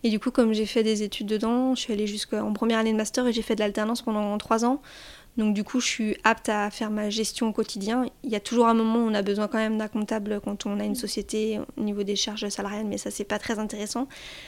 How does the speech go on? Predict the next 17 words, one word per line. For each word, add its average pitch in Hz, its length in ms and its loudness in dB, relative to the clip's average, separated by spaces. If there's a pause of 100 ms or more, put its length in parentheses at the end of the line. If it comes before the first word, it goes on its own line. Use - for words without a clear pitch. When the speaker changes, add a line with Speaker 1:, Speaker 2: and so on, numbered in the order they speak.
(300)
Speaker 1:
Mais 214 200 2
en 214 80 0
tout - 80 -10
cas, 247 120 6
moi, 247 120 4
je - 80 -2
peux 226 60 -4
faire 233 180 0
ma 226 120 2
gestion, 220 480 0
euh, 208 340 2
de 208 120 -4
comptabilité 220 880 0
au 208 100 0
quotidien 220 520 -2
toute - 160 -6
seule. 269 260 2